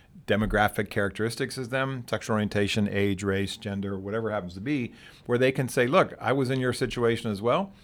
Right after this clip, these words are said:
Um, I felt like an outsider looking in. Um, I felt like this place was not for me, but I learned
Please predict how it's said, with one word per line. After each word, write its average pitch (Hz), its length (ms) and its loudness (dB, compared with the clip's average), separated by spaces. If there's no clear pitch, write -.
Um, 98 260 -2
I 107 120 -2
felt 120 240 6
like 101 100 2
an 101 80 0
outsider 120 480 2
looking 113 300 2
in. 180 260 2
Um, 101 280 -6
I 110 80 -6
felt 123 180 2
like 107 240 0
this 110 320 -2
place 127 500 6
was 104 260 -2
not 113 360 0
for 110 160 -2
me, 135 300 -2
but 113 300 0
I 104 100 0
learned 123 480 2